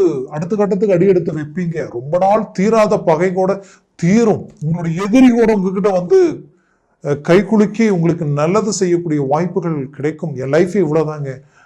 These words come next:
நான் ரொம்ப பிரச்சனைகளை சந்திச்சுட்டேன், இன்னைக்கு கடன் சுமைகளில் இருந்து மீண்டு வர முடியுமான்ற அளவுக்கு பாதிப்புகளை சந்திச்சு அடுத்தது என்ன செய்யறதுன்னே தெரியாத நிலைமையில் நான் நிக்கிறேன்ற அளவுக்கு ரிஷபராசி என்பவர்கள் நிறைய பிரச்சனைகள் கடந்து வந்திருக்கிறீங்க. அவங்களுக்கு நான் ஓப்பனா சொல்றேன்,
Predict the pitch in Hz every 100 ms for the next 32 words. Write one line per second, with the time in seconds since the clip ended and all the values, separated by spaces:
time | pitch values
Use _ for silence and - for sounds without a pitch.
0 | _ - 139 143 139 131 - _ _ 131
1 | 156 226 285 269 185 180 180 175 165 143
2 | 147 147 139 131 127 147 175 180 240 -
3 | - 208 233 214 208 185 165 190 196 208
4 | - - 143 151 220 262 202 123 139 196
5 | 175 175 226 226 214 180 175 190 196 156
6 | 156 190 214 190 185 147 165 175 - 165
7 | 170 202 175 170 202 196 208 226 247 254
8 | - 175 170 233 240 233 196 185 170 156
9 | 143 147 180 180 160 139 175 240 208 233
10 | 175 - - - 151 185 180 185 170 -
11 | 160 151 156 156 131 156 190 202 160 160
12 | 180 170 151 156 143 135 135 135 131 123
13 | 123 156 165 151 147 131 131 185 - 208
14 | 196 - 139 151 220